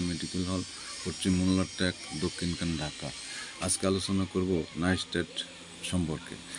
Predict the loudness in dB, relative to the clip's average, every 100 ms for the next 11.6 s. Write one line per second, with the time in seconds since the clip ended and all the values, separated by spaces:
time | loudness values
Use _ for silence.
0 | -8 2 4 4 4 2 4 4 4 2
1 | 4 4 4 0 2 2 4 2 0 0
2 | 0 0 0 0 0 2 4 4 4 2
3 | 0 0 -4 -4 -2 2 2 4 2 2
4 | -4 -16 -8 2 4 6 4 2 0 0
5 | 0 2 0 0 -2 -2 -6 -6 -10 -12
6 | -14 -4 2 6 6 6 4 2 0 -2
7 | -2 4 4 4 2 0 2 4 6 6
8 | 4 2 -2 -2 4 4 6 2 2 2
9 | 2 0 2 2 2 -2 -8 -16 0 2
10 | 6 4 4 -2 2 2 2 2 0 0
11 | 0 0 0 -2 -2 -4